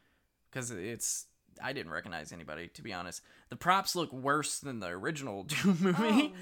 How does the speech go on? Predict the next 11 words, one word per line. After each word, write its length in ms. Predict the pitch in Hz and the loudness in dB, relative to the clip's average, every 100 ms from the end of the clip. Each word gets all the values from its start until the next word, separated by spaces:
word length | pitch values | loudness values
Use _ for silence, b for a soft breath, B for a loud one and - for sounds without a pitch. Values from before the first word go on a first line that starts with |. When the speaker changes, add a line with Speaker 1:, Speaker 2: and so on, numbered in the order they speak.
| 190 | -10
Speaker 2:
no. 360 | 196 208 196 | -6 -6 2
Speaker 1:
And 760 | 175 175 165 165 165 165 156 143 | 8 10 10 10 8 4 0 0
the 320 | 156 160 160 | 0 2 0
sets 640 | 147 - 190 175 - - | 2 2 2 2 0 -2
in 200 | - 156 | -2 -4
general 460 | 139 165 156 123 117 | 2 4 6 4 2
are 260 | 95 127 123 | 4 2 2
kinda 220 | - 135 | -2 -4
just 260 | 127 123 - | -4 -8 -6
bland 580 | 123 123 123 127 120 - | 0 2 2 0 -2 -6
and 500 | 110 110 95 92 90 | -6 -6 -8 -12 -14